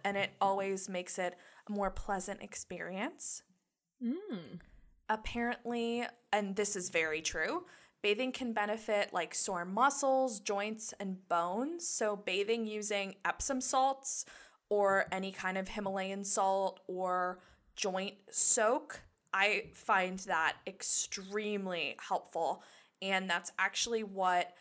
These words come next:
Speaker 1: like, a lot of those natural springs that we were talking about have, like, naturally occurring kind of minerals and Epsom salts in them,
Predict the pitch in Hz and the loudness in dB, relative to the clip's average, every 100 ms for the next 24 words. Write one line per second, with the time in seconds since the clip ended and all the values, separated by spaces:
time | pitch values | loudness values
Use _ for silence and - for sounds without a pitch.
0 | _ - 208 196 185 185 202 202 202 190 | _ -10 -4 0 2 2 2 0 0 2
1 | 151 196 208 196 - 127 185 202 208 196 | 0 0 -2 -2 -4 -6 -6 -4 -4 -2
2 | 190 185 170 - 226 233 247 285 277 208 | -4 -2 -2 -2 -2 0 4 2 2 0
3 | 196 196 196 185 165 185 214 196 190 190 | 2 0 0 -4 -4 -4 -4 -2 -2 -4
4 | 196 180 185 202 220 220 202 185 185 185 | -4 0 -2 -2 -6 -4 -2 -2 -4 -4
5 | 185 190 196 202 196 170 - 226 226 254 | 0 0 -2 -4 -4 -6 -4 -4 0 2
6 | 247 247 254 269 285 302 | 2 -2 -2 2 0 0